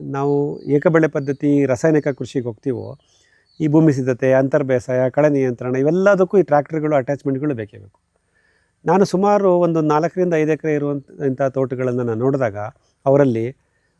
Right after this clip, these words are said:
ಒಂದು ಎ-, ನಂತರ ಒಂದು ಐ-, ನಾಲ್ಕು ಐದು ವರ್ಷದಿಂದ ಕೃಷಿ ಮಾಡ್ತಿರೋ ಅಥವಾ ನನಗಿಂತ ಜಾಸ್ತಿ ಎಂಟತ್ತರಿಂದ, ಎಂಟತ್ತು ವರ್ಷದಿಂದ ಕೃಷಿ ಮಾಡ್ತಿರೋರು ನೋಡಿದ್ರೆ ಸುಮಾರು ಫಾರ್ಮ್ ಇಕ್ವಿಪ್ಮೆಂಟ್ಸ್‌ಗಳನ್ನ, ಯಂತ್ರೋಪಕರಣಗಳನ್ನ ತಂದು ಮನೇಲಿ ಇಟ್ಕೊಂಡಿದ್ದಾರೆ, ಶೆಡ್ಡಲ್ಲಿ ಇಟ್ಕೊಂಡಿದ್ದಾರೆ, ಹಾಳಾಗಿದ್ದಾವೆ. ಇದನ್ನು ನಾವು ಗಮನಿಸ್ಬೋದು.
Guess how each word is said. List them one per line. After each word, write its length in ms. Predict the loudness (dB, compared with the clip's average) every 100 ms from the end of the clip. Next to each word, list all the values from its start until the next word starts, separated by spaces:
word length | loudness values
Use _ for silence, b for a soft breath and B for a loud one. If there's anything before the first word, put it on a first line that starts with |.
| _
ಒಂದು 220 | -2 4
ಎ-, 160 | 4 4
ನಂತರ 360 | 2 2 4 4
ಒಂದು 300 | 4 4 2
ಐ-, 100 | 2
ನಾಲ್ಕು 360 | 0 -2 0
ಐದು 160 | 0 0
ವರ್ಷದಿಂದ 340 | -2 -4 -6
ಕೃಷಿ 220 | -6 -6
ಮಾಡ್ತಿರೋ 360 | -6 -4 -6 -8
ಅಥವಾ 160 | -4 -2
ನನಗಿಂತ 280 | 0 0
ಜಾಸ್ತಿ 320 | 0 -2 0 0
ಎಂಟತ್ತರಿಂದ, 420 | 0 -2 -4 -4
ಎಂಟತ್ತು 360 | -4 -6 -6
ವರ್ಷದಿಂದ 220 | -8 -6 -8
ಕೃಷಿ 280 | -8 -6
ಮಾಡ್ತಿರೋರು 460 | -4 -4 -4 -6 -4
ನೋಡಿದ್ರೆ 440 | -6 -8 -10 -14 -18 _ _ _ _ _ _ _ _ _ _
ಸುಮಾರು 880 | -12 2 6 6 6 4 4 6 4
ಫಾರ್ಮ್ 300 | 4 2 2
ಇಕ್ವಿಪ್ಮೆಂಟ್ಸ್‌ಗಳನ್ನ, 720 | 0 0 0 0 -2 -2 0 0
ಯಂತ್ರೋಪಕರಣಗಳನ್ನ 520 | -2 -4 -4 -2 0
ತಂದು 240 | 2 2
ಮನೇಲಿ 240 | 2 2 0
ಇಟ್ಕೊಂಡಿದ್ದಾರೆ, 540 | -6 -10 -10 -8 -6
ಶೆಡ್ಡಲ್ಲಿ 280 | -4 -2 -2
ಇಟ್ಕೊಂಡಿದ್ದಾರೆ, 500 | -4 -8 -6 -4 -4
ಹಾಳಾಗಿದ್ದಾವೆ. 540 | -4 -6 -6 -12 -16 _ _ _ _ _ _ _ _ _ _ _ _ _ _ _ _ _ _
ಇದನ್ನು 240 | 4 6 8
ನಾವು 160 | 6
ಗಮನಿಸ್ಬೋದು. 680 | 6 6 4 2 -8 -10 -12